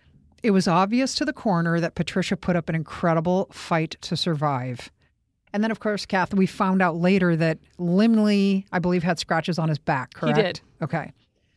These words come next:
Speaker 1: The coroner could not find any evidence of rape because there were no traumas to that area of her body.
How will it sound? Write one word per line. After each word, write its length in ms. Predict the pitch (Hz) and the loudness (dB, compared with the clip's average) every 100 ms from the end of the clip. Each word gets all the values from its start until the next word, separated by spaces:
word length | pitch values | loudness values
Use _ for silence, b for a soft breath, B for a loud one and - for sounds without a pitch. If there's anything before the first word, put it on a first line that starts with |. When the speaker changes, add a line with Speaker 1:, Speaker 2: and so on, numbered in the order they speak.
| _ _ | _ _
Speaker 1:
The 100 | - 180 | -8 -8
coroner 460 | - 226 247 277 | -6 -2 0 0
could 220 | 277 226 | -2 -4
not 260 | 185 185 185 | 0 0 -2
find 400 | - 180 175 175 - | -4 -2 0 -2 -2
any 340 | 175 180 196 | 0 0 0
evidence 480 | - 165 170 175 170 | -2 -2 0 -2 -2
of 140 | 160 147 | -4 -2
rape 400 | 147 156 214 - _ _ _ _ | 0 0 -2 -8 _ _ _ _
because 300 | 175 180 165 | -4 -2 -2
there 80 | 170 | -2
were 80 | |
no 140 | 170 170 | -2 -4
traumas 760 | - - 180 170 180 190 185 - _ | -6 -4 0 2 2 0 -2 -8 _
to 100 | 190 | -4
that 180 | 170 - | -2 -2
area 220 | 175 175 | 0 0
of 80 | 170 | 0
her 100 | 170 | -2
body. 560 | 147 160 143 156 190 | -2 0 2 2 -2